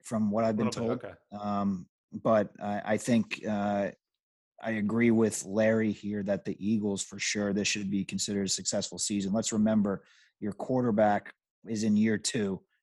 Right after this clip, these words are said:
Speaker 1: your first full year with fans in the stands, without covid issues. Your number one wide receiver was a rookie.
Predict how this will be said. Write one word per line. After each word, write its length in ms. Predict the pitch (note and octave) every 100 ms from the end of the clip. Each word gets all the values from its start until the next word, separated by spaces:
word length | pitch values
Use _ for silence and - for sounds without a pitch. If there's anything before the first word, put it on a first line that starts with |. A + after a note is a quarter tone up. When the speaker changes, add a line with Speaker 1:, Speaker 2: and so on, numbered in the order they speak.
| -
Speaker 1:
your 120 | G#2
first 360 | - C3 A2+ -
full 280 | C3 A#2+
year 420 | G#2+ G#2+ A2 G#2 G#2
with 460 | G2 G#2+ G2+ - - _ _ _
fans 400 | - C3 B2+ A2+
in 100 | A2+
the 80 | G#2+
stands, 540 | - A2+ G#2 G2+ F#2+
without 400 | G2 A#2+ A2 G#2+ -
covid 380 | - A2 G#2 G2+
issues. 460 | F#2+ - G2 G2 - - - _
Your 140 | G#2+ G#2+
number 300 | B2 C3 B2+
one 260 | B2 A#2+
wide 240 | A#2 A#2+ A2+
receiver 480 | G#2+ - A#2+ G#2+ G#2
was 200 | G#2+ G2+
a 80 |
rookie. 600 | G2 F#2+ B2 B2 G2 F#2